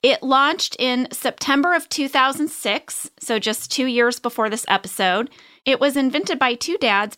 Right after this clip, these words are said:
Brian White and Joseph High. I think it's High. Joseph, I'm sorry if I got that wrong. And they made it because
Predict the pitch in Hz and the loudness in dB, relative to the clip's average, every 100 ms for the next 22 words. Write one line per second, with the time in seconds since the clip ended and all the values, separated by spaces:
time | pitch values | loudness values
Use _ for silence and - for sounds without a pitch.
0 | - 214 226 285 349 311 208 185 247 277 | -4 0 2 0 0 0 0 0 -2 -6
1 | - 208 190 202 254 - 302 - - 175 | -6 -6 -2 -2 -2 -4 -8 0 2 4
2 | 180 262 - _ _ 214 208 254 262 - | 2 -2 -10 _ _ -6 -2 -2 -2 -4
3 | - 196 190 262 240 202 202 226 208 190 | 0 2 2 0 -4 -6 -4 -6 -4 -4
4 | 208 202 220 220 196 190 - 247 254 208 | 0 0 0 -2 -2 0 -2 0 0 0
5 | 175 170 247 285 - - - - - 262 | 2 2 -2 -6 -16 -20 -20 -20 -2 2
6 | 262 269 269 330 480 269 - 269 247 262 | 4 4 2 4 2 2 0 -6 -4 2
7 | 240 240 247 - | 2 2 -2 -8